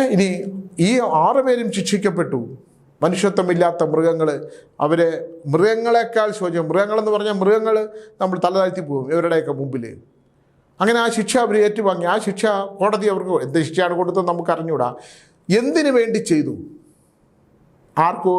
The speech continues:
വേണ്ടി ചെയ്തു? ആർക്ക്? അയാൾക്ക് വരുന്നത്, അങ്ങനെ ഒരാളുണ്ടെങ്കിൽ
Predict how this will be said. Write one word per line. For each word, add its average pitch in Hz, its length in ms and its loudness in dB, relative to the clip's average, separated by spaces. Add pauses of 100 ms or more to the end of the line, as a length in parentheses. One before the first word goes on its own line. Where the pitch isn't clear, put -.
(100)
വേണ്ടി 139 280 -2
ചെയ്തു? 120 220 -2 (200)
ആർക്ക്? - 300 -6 (880)
അയാൾക്ക് 269 480 0
വരുന്നത്, 175 420 2
അങ്ങനെ 254 300 2
ഒരാളുണ്ടെങ്കിൽ 180 720 0